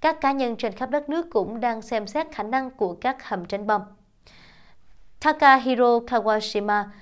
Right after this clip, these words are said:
một quan chức của Hiệp hội Trú ẩn Hạt nhân Nhật Bản cho biết, mọi người đã sợ hãi trước các sự kiện tại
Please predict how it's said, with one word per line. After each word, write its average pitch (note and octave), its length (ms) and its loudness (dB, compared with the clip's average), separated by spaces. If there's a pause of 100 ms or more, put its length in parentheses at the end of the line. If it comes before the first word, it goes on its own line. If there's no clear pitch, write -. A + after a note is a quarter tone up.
(160)
một C4+ 180 2
quan D#4 100 0
chức F#4+ 260 0
của G3+ 360 2
Hiệp G#3 200 0
hội F#3+ 300 0
Trú - 120 -2
ẩn G3 200 -2
Hạt G#3+ 200 -6
nhân G#3 180 -4
Nhật G3+ 180 -6
Bản F#3+ 300 -2
cho G3+ 140 -4
biết, C#4+ 280 -4 (320)
mọi C4 120 4
người C4 200 4
đã C4 120 0
sợ G#3 260 0
hãi G3 260 0
trước C4+ 160 -6
các E4+ 180 -4
sự G3 280 -4
kiện F#3+ 260 -4
tại F#3 200 -4